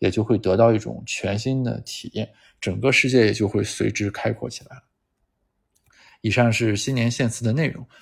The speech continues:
那么循惯例呢，还是有一首诗送给大家。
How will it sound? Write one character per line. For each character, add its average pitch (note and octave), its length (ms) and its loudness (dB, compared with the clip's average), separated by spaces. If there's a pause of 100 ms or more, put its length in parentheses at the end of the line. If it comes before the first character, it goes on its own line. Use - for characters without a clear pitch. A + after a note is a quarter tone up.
(140)
那 - 80 -8
么 A#2 60 -2
循 G2+ 240 -4
惯 C3 200 2
例 C3+ 120 0
呢， G#2 160 2
还 G#2+ 160 -2
是 A2+ 440 2
有 A2+ 200 0
一 - 20 4
首 G#2+ 140 0
诗 F3 260 -4
送 C#3+ 200 -2
给 - 100 -8
大 - 140 -10
家。 - 200 -16